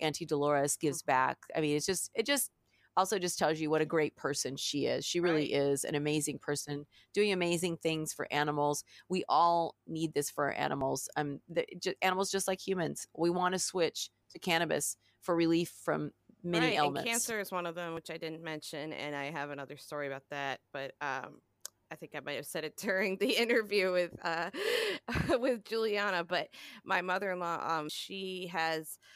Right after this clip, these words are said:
Speaker 2: a cat who has cancer, and we started giving her C B D, and sh-, her appetite improved. I mean, she wasn't even coming out of her room or moving from her
Speaker 1: Mm-hmm.
Speaker 2: spot,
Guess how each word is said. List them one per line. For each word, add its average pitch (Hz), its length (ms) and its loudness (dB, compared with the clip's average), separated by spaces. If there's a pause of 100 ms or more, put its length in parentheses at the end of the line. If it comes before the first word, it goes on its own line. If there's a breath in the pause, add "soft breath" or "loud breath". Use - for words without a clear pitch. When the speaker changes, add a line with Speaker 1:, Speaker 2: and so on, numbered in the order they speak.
(200 loud breath)
Speaker 2:
a - 60 -4
cat 147 280 -4
who 175 80 -6
has 160 160 -4
cancer, 170 760 -6 (120)
and 156 520 -6
we 175 160 -8
started 170 520 -4
giving 160 320 -6
her 160 160 -8
C 180 220 -12
B 160 120 -14
D, 190 400 -6 (1080)
and 175 320 -2
sh-, - 200 -8
her - 120 -4
appetite 180 720 -4
improved. 180 720 -6 (320 loud breath)
I 185 40 -6
mean, 202 80 0
she - 160 -4
wasn't 247 260 0
even 202 220 0
coming 185 280 -4
out 165 200 0
of 156 80 -6
her 156 120 -4
room 160 360 -4
or 139 200 -6
moving 160 360 -8
from 160 160 -6
her 147 100 -8
Speaker 1:
Mm-hmm. - 160 -10
Speaker 2:
spot, 147 320 -2